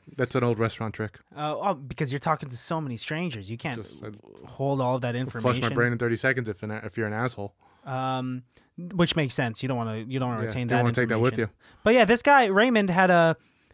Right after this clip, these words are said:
Speaker 2: a fucking cell phone. He was telling us, uh, like, he was homeless.
Speaker 1: Yeah.
Speaker 2: And
Speaker 1: Hey,
Speaker 2: he
Speaker 1: you know,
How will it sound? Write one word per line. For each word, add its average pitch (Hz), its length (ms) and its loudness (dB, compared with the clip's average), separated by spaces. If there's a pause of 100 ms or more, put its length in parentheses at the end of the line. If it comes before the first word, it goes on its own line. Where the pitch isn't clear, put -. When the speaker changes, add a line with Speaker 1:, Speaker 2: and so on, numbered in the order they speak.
Speaker 2:
a 170 220 6
fucking 190 480 2
cell 196 340 4
phone. 104 360 -4
He 165 100 -6
was 180 120 0
telling 196 220 0
us, 156 160 -2
uh, 139 220 -12
like, 143 180 -6
he 156 120 -4
was 131 160 -4
homeless. 214 760 4
Speaker 1:
Yeah. 139 200 6
Speaker 2:
And 170 80 0 (420)
Speaker 1:
Hey, 175 180 8
Speaker 2:
he 175 60 4 (100)
Speaker 1:
you 143 60 6
know, 170 300 4